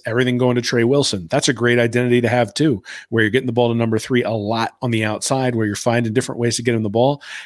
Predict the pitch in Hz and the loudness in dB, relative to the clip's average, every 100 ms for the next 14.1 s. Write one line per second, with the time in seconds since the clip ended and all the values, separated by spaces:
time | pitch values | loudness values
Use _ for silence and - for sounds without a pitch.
0 | - 123 120 117 113 117 123 104 - - | -4 0 2 2 2 0 0 -2 0 2
1 | 160 - 120 - 110 107 104 - 117 107 | 4 2 -2 0 0 0 -2 0 2 2
2 | 131 156 110 101 113 113 110 107 131 147 | 2 2 0 0 0 0 0 0 0 -2
3 | - 123 101 - - - - 120 113 - | 0 0 0 -8 -20 -6 -2 0 0 0
4 | 123 117 120 113 - - 117 120 135 - | -2 2 0 0 -4 -4 -2 2 2 0
5 | 110 - 110 110 113 120 113 107 127 135 | -2 -4 -4 -2 0 2 0 0 -2 -2
6 | 107 101 113 110 127 160 - - - - | -4 -4 -2 -2 0 0 -2 -12 -16 -18
7 | - _ - 123 117 113 139 131 110 107 | -20 _ 0 2 2 2 0 0 -2 -2
8 | 110 107 - 151 147 139 - - 131 120 | -4 -2 0 2 2 0 -4 0 2 2
9 | 117 117 113 104 139 131 - - 107 117 | -2 0 0 2 4 4 0 -4 -2 0
10 | 107 113 113 110 110 110 107 117 110 110 | 0 0 -2 -2 -2 -4 -4 -4 -2 -2
11 | 107 104 104 98 - - - 113 98 120 | -2 -2 -4 -8 -14 -18 -4 -2 0 0
12 | 113 113 110 107 117 127 - 131 123 120 | 2 0 -2 -4 0 0 2 2 4 2
13 | - 123 117 120 107 117 107 135 165 131 | 2 0 2 2 0 -2 0 2 4 2